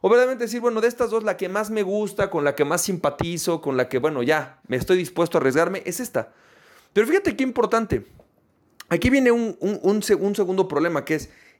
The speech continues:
"¿Y qué tal si al restringirme por esta opción no estoy, no estoy siendo feliz?". Voy a decirte algo.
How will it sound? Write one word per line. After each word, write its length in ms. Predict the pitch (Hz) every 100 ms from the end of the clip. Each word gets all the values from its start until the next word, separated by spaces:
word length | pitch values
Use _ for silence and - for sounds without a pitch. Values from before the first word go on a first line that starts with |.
| _
"¿Y 140 | 185 -
qué 100 | 285
tal 380 | 185 175 381 - _ _ -
si 180 | -
al 120 | 160 156
restringirme 680 | 156 - 160 156 220 247 247
por 200 | 151 151
esta 200 | 160 160
opción 540 | - 143 143 - _ _ _
no 320 | 135 151 170 185
estoy, 500 | - - 156 156 156
no 140 | 156 165
estoy 260 | 165 160
siendo 320 | 156 143 139
feliz?". 400 | 139 123 127 123 -
Voy 200 | 170 202
a 20 |
decirte 460 | 147 165 156 131
algo. 260 | 143 107